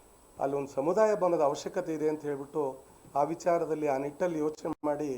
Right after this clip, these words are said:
ಒಂದು ಸಮುದಾಯ ಭವನವನ್ನು ಸಹಿತ ಸಾಕಷ್ಟು ಭಕ್ತರ ನೆರವಿನಿಂದ ಮಾಡಿದ್ದೀವಿ. ತುಂಬ ಕಡಿಮೆ ದರದಲ್ಲಿ, ಈಗ ಕಲ್ಯಾಣ ಮಂದಿರಕ್ಕೆ ಬಂದು ಲಕ್ಷಗಟ್ಟಲೆ ಕೊಟ್ಟು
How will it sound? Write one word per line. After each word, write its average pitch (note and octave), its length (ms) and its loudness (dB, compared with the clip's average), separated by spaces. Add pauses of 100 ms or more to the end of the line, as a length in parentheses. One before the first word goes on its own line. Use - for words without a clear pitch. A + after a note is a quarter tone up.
(380)
ಒಂದು C3+ 200 -4
ಸಮುದಾಯ D#3+ 440 2
ಭವನವನ್ನು D3 420 0
ಸಹಿತ C#3+ 280 -6 (520)
ಸಾಕಷ್ಟು D#3+ 380 0
ಭಕ್ತರ D3+ 260 -4
ನೆರವಿನಿಂದ D3 360 0
ಮಾಡಿದ್ದೀವಿ. C#3 640 -2 (380)
ತುಂಬ G3+ 360 4
ಕಡಿಮೆ F3 240 2
ದರದಲ್ಲಿ, C3+ 440 -2 (420)
ಈಗ D3+ 140 -2
ಕಲ್ಯಾಣ D3+ 320 0
ಮಂದಿರಕ್ಕೆ F3 340 -4
ಬಂದು D#3+ 180 0
ಲಕ್ಷಗಟ್ಟಲೆ D#3+ 480 -6
ಕೊಟ್ಟು D3+ 340 -6